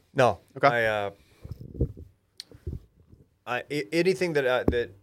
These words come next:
Speaker 1: happened a month ago, when did we do that? Two months ago? Uh, there's no way I would remember it. <laughs>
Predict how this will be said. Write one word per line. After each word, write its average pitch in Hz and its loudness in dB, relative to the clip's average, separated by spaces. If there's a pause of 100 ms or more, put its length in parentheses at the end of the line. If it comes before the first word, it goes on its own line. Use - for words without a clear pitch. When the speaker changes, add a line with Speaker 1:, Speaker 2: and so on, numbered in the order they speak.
Speaker 1:
happened 113 0
a 101 -2
month 98 -4
ago, 107 2
when 123 -2
did 143 -2
we 107 -2
do 101 -2
that? 92 0
Two - -6
months 110 -4
ago? 110 2
Uh, 113 0
there's 117 2
no 107 4
way 98 6
I 95 2
would 95 -4
remember 92 -8
it. - -14 (320)
<laughs> - -8